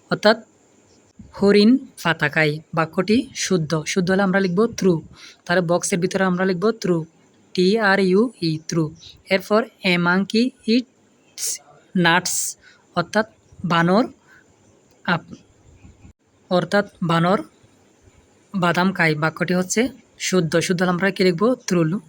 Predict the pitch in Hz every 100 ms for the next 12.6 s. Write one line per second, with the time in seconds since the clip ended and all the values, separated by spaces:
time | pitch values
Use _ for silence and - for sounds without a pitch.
0 | _ - 185 165 151 165 151 - - -
1 | - 180 175 180 190 - - - - _
2 | 185 170 180 196 240 - - 226 233 -
3 | - 185 190 208 - - _ _ _ -
4 | - _ _ 202 196 202 165 180 208 262
5 | 175 151 - 160 160 160 165 160 185 202
6 | 202 240 202 170 - 165 170 165 180 190
7 | 185 190 190 180 170 220 277 _ - -
8 | - 196 196 226 - 165 151 156 156 -
9 | _ _ _ _ _ - 202 185 190 190
10 | 220 240 - 220 233 - - - 208 202
11 | - - - _ - 180 208 208 - -
12 | 180 175 170 165 220 277